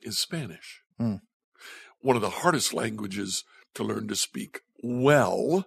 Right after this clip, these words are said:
Speaker 2: Spanish.
Speaker 1: is Spanish.
Speaker 2: It's like the saxophone.
Speaker 1: <laughs>
Speaker 2: It's one of the easiest wep-, or <laughs> one of weapons. <laughs> Sorry, I used to just, you know, fight people with my saxophone.
Speaker 1: <laughs>
Speaker 2: Um,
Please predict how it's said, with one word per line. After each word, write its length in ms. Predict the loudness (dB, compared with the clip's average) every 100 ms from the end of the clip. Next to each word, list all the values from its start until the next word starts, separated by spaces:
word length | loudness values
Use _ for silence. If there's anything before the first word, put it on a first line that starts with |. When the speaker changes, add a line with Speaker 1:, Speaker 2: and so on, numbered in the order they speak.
| _
Speaker 2:
Spanish. 520 | -14 -10 -10 -10 -14 -8
Speaker 1:
is 120 | -6
Spanish. 520 | -4 -6 -8 -16 -20 _
Speaker 2:
It's 100 | -2
like 120 | -2 0
the 60 |
saxophone. 600 | 4 6 4 -2 -8 -8 -10 -6
Speaker 1:
<laughs> 80 | -6 _ _ _ _ _
Speaker 2:
It's 80 | 0
one 100 | 2
of 60 | 2
the 120 | 2
easiest 440 | 2 4 2 0 -10 _ _ -2
wep-, 320 | 4 4 4
or 240 | 2 2
<laughs> 0 |
one 160 | 2 0
of 100 | 0
weapons. 440 | -4 -6 -6 -6 -2 -2 -2 -8 -4
<laughs> 1120 | -4 4 6 6 4 2 -2 -2 -2 -2 8 10 10 6 4 4 2 -4 -8 -6 -8 -10 -8
Sorry, 640 | 0 4 4 2 -2 -4
I 120 | -2
used 320 | 0 0 -4 -8
to 80 |
just, 320 | -8 -8 -10 -10
you 160 | -6 -4
know, 240 | -4 -8 -14 -20
fight 340 | 2 4 4 0
people 240 | -6 -6
with 120 | -6
my 120 | -6
saxophone. 640 | -2 0 0 0 -2 -4 -6
Speaker 1:
<laughs> 300 | -6 -6 -2
Speaker 2:
Um, 400 | 2 4 4 2